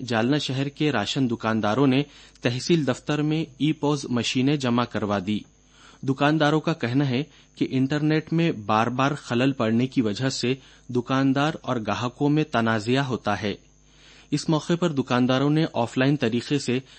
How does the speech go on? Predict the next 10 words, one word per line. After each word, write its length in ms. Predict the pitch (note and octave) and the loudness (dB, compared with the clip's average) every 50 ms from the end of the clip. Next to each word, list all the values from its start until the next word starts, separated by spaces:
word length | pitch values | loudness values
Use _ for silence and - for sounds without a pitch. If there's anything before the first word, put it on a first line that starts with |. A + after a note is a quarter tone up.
| - - - | -12 -6 -2
राशन 380 | A#2 A#2 A#2 - - F3 E3+ | 0 0 0 0 0 -2 -2
फरोख्त 400 | D#3+ - B2+ A#2 C3 B2+ - - | 0 0 -2 -2 -2 -4 -6 -8
करने 340 | - C3+ B2 A#2+ B2+ C#3 C#3 | -6 -4 -2 0 2 0 0
की 240 | C3+ - E3 D#3+ - - | 0 -2 -6 -6 -4 -4
इजाजत 420 | A#2+ A2 A#2+ A#2+ A#2+ B2+ D3 C3+ | -2 0 0 0 2 2 0 0
देने 280 | A#2 A#2 A2+ A2 A2+ A2 | 2 0 0 2 0 0
का 180 | - A#2+ A2+ | 0 0 -2
भी 160 | G#2+ - E3 | 0 0 -2
मुतालबा 460 | D#3+ C#3 - - G2 G2+ G#2 G2+ G#2 G2 | -2 0 0 0 0 0 0 -2 -4 -4
किया। 380 | - - A2 G2+ G2 F2+ - | -4 -2 -2 -2 -2 -2 -4